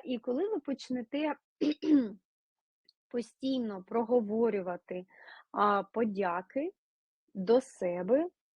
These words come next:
то вам захочеться проговорювати подяки і до всього, до всього, до всього, до всього і до всіх інших. Мені дуже сильно подобається слово "благодарю". Коли ти дариш благо собі,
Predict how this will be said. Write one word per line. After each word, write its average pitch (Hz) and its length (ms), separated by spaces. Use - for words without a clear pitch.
то 208 120
вам 208 340
захочеться 262 680
проговорювати 190 880
подяки 185 580
і 202 100
до 180 120
всього, 233 420
до 180 120
всього, 214 360
до 180 100
всього, 226 380
до 175 120
всього 202 440
і 196 100
до 185 120
всіх 185 280
інших. 180 520
Мені 247 300
дуже 262 260
сильно 269 600
подобається 208 680
слово 240 560
"благодарю". 202 1500
Коли 214 320
ти 220 180
дариш 208 540
благо 196 680
собі, 190 680